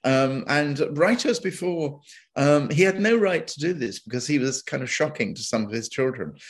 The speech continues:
But there was a, there was a rather wonderful book by Victor Hugo called The Art, L'Art d'être grand-père, The Art of Being a Grandpa. And, um, that is just,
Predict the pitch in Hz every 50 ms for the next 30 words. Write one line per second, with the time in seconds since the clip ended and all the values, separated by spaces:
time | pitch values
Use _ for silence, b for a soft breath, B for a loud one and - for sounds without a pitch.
0 | B B _ - 151 156 160 151 151 - 147 151 147 - 151 143 139 156 156 143
1 | 165 170 160 156 147 147 156 160 170 165 - 127 101 104 107 - - 113 113 117
2 | 117 113 127 131 - - - 127 123 165 185 180 - - - - - _ 113 107
3 | 107 120 104 - 123 127 123 117 - - - - b b b b b b - 82
4 | - - - 131 120 123 135 139 135 131 127 120 120 - _ _ _ - 139 135
5 | - - 127 131 127 - - - 131 143 147 143 147 151 160 143 123 - - -
6 | b b b b _ 139 135 - 143 143 143 139 139 147 135 120 117 - 135 131
7 | 127 127 127 123 - 147 151 156 139 - 101 82 90 90 - B B B B B
8 | B B - - 143 135 135 135 135 131 - 139 131 127 127 131 135 139 143 143
9 | 160 190 202 202 190 - - - 147 151 147 135 127 - - - - 139 110 87
10 | - - - - - - - - - - -